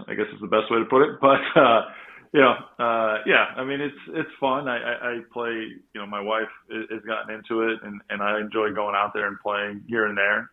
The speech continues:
And, uh, but the tennis background definitely does help a little bit as far as being able to understand, you know, with a, with a racket or a paddle and, and hitting the ball. So, uh, you know, I picked it up pretty,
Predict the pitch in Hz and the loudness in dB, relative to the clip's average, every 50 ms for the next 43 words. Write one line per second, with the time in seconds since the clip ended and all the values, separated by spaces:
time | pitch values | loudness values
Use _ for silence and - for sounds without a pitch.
0 | _ - 101 98 98 98 92 98 95 95 92 92 90 92 - _ _ _ _ _ | _ -8 -8 -8 -6 -6 -4 -4 -2 -2 -4 -4 -6 -8 -12 _ _ _ _ _
1 | _ _ _ _ _ - - - 127 120 139 139 131 - - 131 123 123 - 131 | _ _ _ _ _ -8 -6 -4 0 2 4 4 4 4 6 6 4 4 4 2
2 | 120 113 107 117 113 - 117 113 104 110 110 92 - 113 110 110 - - - 107 | 0 2 2 0 -2 -2 -4 -6 -4 -2 -4 -2 0 0 0 -2 -2 -6 -8 -4
3 | 104 110 110 107 95 101 104 101 98 - - 104 101 101 101 98 95 104 104 101 | -4 -2 -2 -4 -4 -2 -4 -4 -4 -4 -4 -2 -2 -2 -4 -6 -6 -8 -8 -6
4 | 101 98 98 98 98 - 107 104 - - 104 101 101 98 98 101 - - 104 98 | -6 -6 -6 -6 -6 -8 -8 -10 -8 -8 -6 -6 -6 -6 -10 -12 -10 -8 -6 -6
5 | 95 95 95 - _ _ _ _ - 104 - 95 - 98 95 92 - - 110 110 | -6 -6 -8 -12 _ _ _ _ -16 -14 -12 -8 -6 -6 -6 -6 -6 -8 -8 -6
6 | 101 95 101 95 95 92 - 98 98 95 95 95 - - 101 98 98 98 101 101 | -2 2 2 2 2 2 0 -4 -4 -4 -4 -6 -4 0 2 4 4 4 2 0
7 | 98 98 90 87 98 - 101 98 104 107 101 95 95 95 87 95 92 98 101 98 | -2 -4 -6 -10 -14 -14 -12 -8 -6 -4 -4 -4 -4 -4 -2 0 0 0 -2 -4
8 | - - 101 98 92 - - - - - - _ _ - - 104 101 95 92 95 | -4 -4 -4 -4 -4 -6 -14 -20 -20 -20 -20 _ _ -6 -2 -2 -2 -2 -2 -4
9 | 98 95 - - _ _ - 127 107 101 104 104 104 - 135 110 - 113 110 104 | -6 -8 -10 -14 _ _ -6 -2 0 0 0 0 0 -2 -2 0 2 2 2 2
10 | 104 - - 110 107 104 | 2 0 -2 -2 -2 -2